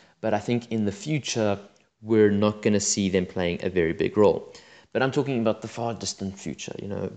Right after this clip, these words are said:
something like twenty eighteen, you know, far away. No, I'm joking. Maybe, like, uh, a hundred years from now. But, so before that happens,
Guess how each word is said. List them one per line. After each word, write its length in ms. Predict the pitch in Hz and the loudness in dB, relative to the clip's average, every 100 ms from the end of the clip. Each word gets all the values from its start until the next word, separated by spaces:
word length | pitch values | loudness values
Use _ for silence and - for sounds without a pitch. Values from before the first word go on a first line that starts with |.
| - | -14
something 300 | - 104 95 | -8 -4 -2
like 180 | 90 - | -4 -8
twenty 340 | - 104 95 | -6 -4 -2
eighteen, 460 | 87 85 - 92 80 | -4 -6 -6 -6 -6
you 100 | - | -8
know, 60 | - | -12
far 300 | - 101 98 | -2 2 4
away. 180 | 87 - | 2 -2
No, 100 | 98 | -4
I'm 60 | 92 | 0
joking. 360 | 95 92 - - - - _ - | 2 2 0 -14 -20 -20 _ -8
Maybe, 300 | 101 95 92 | -2 0 2
like, 380 | 92 87 90 92 | 2 0 -2 -4
uh, 260 | 85 82 - _ - | -2 -4 -6 _ -12
a 60 | 95 | -6
hundred 400 | 98 95 90 80 | -2 -2 -2 -2
years 160 | 82 | -2
from 220 | - 85 | -2 -6
now. 220 | 82 - - _ _ _ _ _ _ _ - _ 131 | -6 -8 -14 _ _ _ _ _ _ _ -20 _ -6
But, 440 | 139 131 113 - - | 2 4 2 -6 -10
so 260 | - 131 120 | 0 2 2
before 440 | - 120 180 180 | 0 4 6 8
that 140 | 139 | 6
happens, 440 | 120 123 123 110 | 4 0 2 2